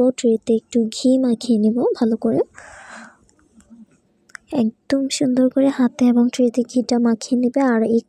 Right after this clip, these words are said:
এই কাজটা কিন্তু একদম গরম গরম অবস্থায় করতে হবে। এই যে দেখো, অল্প অল্প ঠান্ডা হয়েছে, অল্প কিন্তু বেশি না। বেশি ঠান্ডা হলে তো এখানেই জমাট বেঁধে যাবে। একটু হাতে ধরা যাচ্ছে এরকম। তো তারপর এটাকে হাতের মাধ্যমে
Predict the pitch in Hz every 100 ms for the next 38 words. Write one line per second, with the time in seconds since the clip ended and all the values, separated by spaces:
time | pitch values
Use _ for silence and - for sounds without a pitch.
0 | - 233 - 240 - 254 240 233 226 240
1 | 233 233 226 226 226 226 226 233 - 285
2 | 302 240 - 214 214 285 370 _ - -
3 | - - - - 254 277 277 226 - -
4 | 254 254 262 302 - 262 254 233 233 220
5 | - 339 - 269 269 - 233 226 214 214
6 | 226 - - 208 214 _ _ - _ 254
7 | 240 233 254 247 254 240 269 - 294 311
8 | 262 254 254 - 240 226 - 220 - 247
9 | _ - - - - - _ _ _ _
10 | - 247 - 233 240 233 - 233 226 226
11 | - - 330 233 220 349 - - 247 -
12 | 240 233 311 294 233 226 233 233 233 226
13 | 262 294